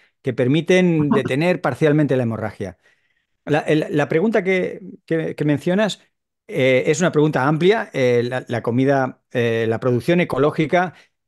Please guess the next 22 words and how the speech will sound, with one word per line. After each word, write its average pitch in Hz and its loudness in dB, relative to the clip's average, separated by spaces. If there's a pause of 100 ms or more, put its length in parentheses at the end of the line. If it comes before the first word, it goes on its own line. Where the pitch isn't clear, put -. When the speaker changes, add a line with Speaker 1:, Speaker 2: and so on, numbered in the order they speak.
(120)
Speaker 1:
tiene 139 2
determinadas 135 2
categorías, 131 2
determinados 131 0
etiquetados, 151 0
y 143 2
hay 185 2
también, 175 0
hecha 175 -2
la 151 2
ley, 151 2
hecha 139 -2
la 117 -2
trampa, 151 -2 (340)
hay 147 -2
cosas 180 -2
que 156 0
se 127 -2 (220)
pretenden, 127 0 (300)
eh, 127 2
vender 127 2 (260)
como, 127 2